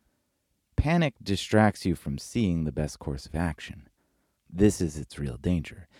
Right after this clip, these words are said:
It obfuscates and clutters the mind with too much emotion. On the other hand, remaining calm does not mean you take no action. Being inactive in the face of danger makes you likewise vulnerable.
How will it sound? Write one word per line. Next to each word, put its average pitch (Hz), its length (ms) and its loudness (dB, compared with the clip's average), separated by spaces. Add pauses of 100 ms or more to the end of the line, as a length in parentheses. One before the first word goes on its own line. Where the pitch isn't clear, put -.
(220)
It 101 180 4
obfuscates 95 920 2
and 71 160 -6
clutters 90 440 -2
the 82 100 -6
mind 87 440 2
with 73 200 -8
too - 140 -6
much 67 220 -8
emotion. 104 540 -2 (1400)
On 127 140 8
the 131 120 8
other 165 200 8
hand, 87 340 0 (500)
remaining 123 520 6
calm 85 600 2
does 69 220 -8
not 101 300 2
mean 98 340 4
you 80 100 -2
take - 300 -6
no 69 160 -4
action. 90 580 -4 (680)
Being 123 360 4
inactive 85 760 0
in 73 100 -4
the 71 60 -4
face 95 340 2
of 64 160 -8
danger 82 560 0
makes 92 360 -4
you 82 100 -2
likewise 78 720 2
vulnerable. 104 580 -4